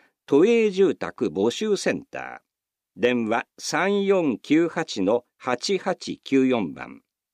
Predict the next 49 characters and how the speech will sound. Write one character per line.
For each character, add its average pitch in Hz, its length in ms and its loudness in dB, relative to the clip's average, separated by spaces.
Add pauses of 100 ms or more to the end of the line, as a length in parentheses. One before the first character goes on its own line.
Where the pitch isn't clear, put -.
(460)
お - 100 -10
問 170 180 2
い 165 60 4
合 - 20 4
わ 151 60 2
せ - 120 -2
は 147 200 0 (100)
テ 147 160 -2
レ 196 120 0
フ 196 100 -6
ォ 170 100 0
ン 160 60 -2
サ 135 220 -2
ー - 20 -6
ビ 73 100 -10
ス - 260 -16 (440)
六 139 480 2
四 214 400 0
一 160 320 -2
八 156 340 -4
の 135 240 2 (160)
五 175 380 4
五 156 320 4
七 98 320 -2
一 104 240 -4
番、 60 260 -14 (480)
ま 127 140 0
た 196 120 2
は 139 200 0 (160)
台 196 360 -2
東 175 240 4
区 71 200 -12
住 135 340 2
宅 - 400 -8
課 87 160 -4 (300)
五 202 340 4
二 214 340 2
四 156 280 0
六 147 240 0
の 196 180 -2 (100)
一 123 240 -4
三 123 540 -4
六 110 300 -2
七 208 200 0
番 131 200 -2
へ - 80 -6
ど - 100 -12
う - 80 -18
ぞ。 - 140 -20